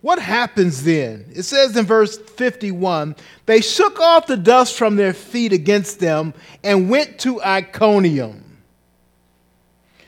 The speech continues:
So they left here and went there. I'll show you on this side.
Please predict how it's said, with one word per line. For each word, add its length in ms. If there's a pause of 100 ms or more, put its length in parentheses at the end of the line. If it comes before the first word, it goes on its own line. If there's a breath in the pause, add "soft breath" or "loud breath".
(220 soft breath)
So 160
they 140
left 360
here 680
and 180
went 320 (240)
there. 400
I'll 80
show 220
you 160
on 100
this 220
side. 440